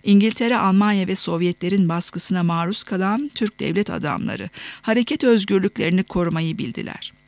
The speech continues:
Türkiye, salt savaşın dışında kalmanın ötesinde, savaşan iki tarafı da onun diğer tarafa meyletmesini önlemek kaygısıyla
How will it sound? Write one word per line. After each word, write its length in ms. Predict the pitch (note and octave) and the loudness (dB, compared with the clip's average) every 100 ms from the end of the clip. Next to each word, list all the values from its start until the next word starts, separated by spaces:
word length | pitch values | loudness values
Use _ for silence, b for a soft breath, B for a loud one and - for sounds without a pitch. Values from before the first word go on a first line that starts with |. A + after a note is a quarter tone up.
| _ _ _ _ | _ _ _ _
Türkiye, 560 | - A#3+ - F3 F3+ A3+ B B B | 0 0 2 0 2 0 B B B
salt 400 | - B3+ C#4 - | -4 -2 -2 -2
savaşın 500 | - G3 F#3+ - B3 | -2 2 2 4 2
dışında 380 | G3+ G3 G3 G3+ | 2 4 2 2
kalmanın 580 | - F3+ F3 F#3 B3 | -2 2 4 4 4
ötesinde, 640 | G#3+ G#3 F#3 - E3 G2+ F#2+ B B B - | 4 0 -2 0 0 -2 -4 B B B -4
savaşan 680 | - G#3 A3 - C4 B3+ - | 0 2 4 4 6 4 2
iki 300 | A3 - D#4 | -4 -2 -2
tarafı 520 | - G3 E3+ - F#3+ | -2 -2 -2 0 0
da 240 | E3 - - | 0 -2 -2
onun 440 | G3+ A3 C4+ C#4 B B B - | 2 6 6 4 B B B 2
diğer 320 | C#4 A#3 G3+ | 4 6 4
tarafa 420 | - F#3+ F#3 G3 | 0 -2 -2 0
meyletmesini 840 | F#3+ A3+ A3+ G3 - F3+ - G3+ | 2 2 2 0 -2 -4 0 0
önlemek 640 | - F3 F3+ F3+ G#3+ C#4+ - | 2 0 2 2 2 0 -2
kaygısıyla 880 | F#3+ F3+ G3 F#3+ - C4+ G#3+ D#3 | -4 -2 0 -2 0 2 4 2